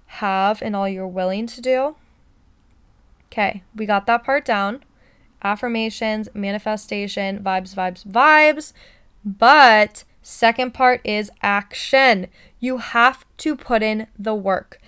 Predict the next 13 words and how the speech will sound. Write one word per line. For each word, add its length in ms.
And 200
this 220
is 120
where 120
the 120
tough 340
love 200
comes 380
in. 360
Getting 400
off 320
your 100
butt, 400